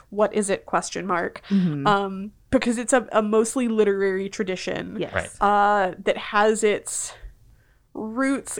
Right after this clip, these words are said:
Speaker 1: kind of really gets kicking in the eighteenth century
Speaker 2: Mm-hmm.
Speaker 1: and then extends basically until today. People still write Gothic fiction.
Speaker 2: They absolutely do.
Speaker 1: Um, and it's characterized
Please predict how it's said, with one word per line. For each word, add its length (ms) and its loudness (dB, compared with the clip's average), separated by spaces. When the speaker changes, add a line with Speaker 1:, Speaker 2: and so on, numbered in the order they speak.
Speaker 1:
kind 220 2
of 140 0
really 340 2
gets 300 0
kicking 460 -2
in 100 -2
the 140 -4
eighteenth 460 -6
century 580 -2
Speaker 2:
Mm-hmm. 400 0
Speaker 1:
and 180 2
then 100 0
extends 1000 -4
basically 560 0
until 280 2
today. 360 0
People 340 0
still 320 2
write 260 2
Gothic 340 0
fiction. 320 -2
Speaker 2:
They 60 2
absolutely 500 -6
do. 60 4
Speaker 1:
Um, 460 2
and 160 2
it's 160 -6
characterized 1160 0